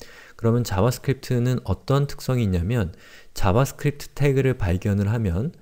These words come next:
브라우저는 이 자바스크립트 태그, 자바스크립트 외부에 있는 자바스크립트를 다운로드하기 시작합니다. 그리고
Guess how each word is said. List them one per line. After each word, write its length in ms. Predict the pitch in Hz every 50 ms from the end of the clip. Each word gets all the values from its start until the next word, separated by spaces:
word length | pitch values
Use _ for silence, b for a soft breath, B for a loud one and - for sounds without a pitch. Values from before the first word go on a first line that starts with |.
| b b b b b b
브라우저는 680 | - 107 113 117 127 135 120 123 127 127 131 135 135 - - -
이 160 | - 101 -
자바스크립트 760 | - - 98 90 98 117 120 - - - 113 110 - - - - -
태그, 380 | - - 120 123 117 - - - b b b b b b
자바스크립트 1300 | - - - 92 95 123 123 - - - - 123 - - - - - - - 110 110 107 104 104 - - - - - _ _ _ _ _ _ _ -
외부에 440 | - 95 101 107 104 113 143 135 131
있는 160 | 127 123 113
자바스크립트를 800 | 107 - 101 90 95 95 - - - - 95 - - - 90 92
다운로드하기 720 | - - 107 113 123 131 131 127 120 113 - 101 90 85 87
시작합니다. 600 | - - 90 - - - 85 90 95 - - - b b b b b b b b b b
그리고 480 | b 113 104 98 - 131 156 185 B